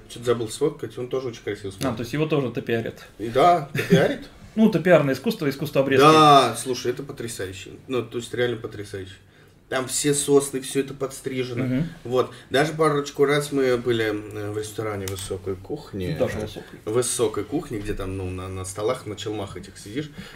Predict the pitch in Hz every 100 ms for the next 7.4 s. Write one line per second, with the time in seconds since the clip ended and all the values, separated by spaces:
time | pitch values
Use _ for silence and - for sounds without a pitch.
0 | - 104 170 - - - - 110 95 101
1 | - - 87 104 107 95 90 95 - -
2 | - 127 143 143 120 117 117 127 113 101
3 | 101 98 98 95 95 104 101 107 92 87
4 | - - 78 - - - - - - -
5 | - - - - - - 156 165 185 214
6 | 208 160 147 147 156 160 139 165 175 120
7 | 117 107 90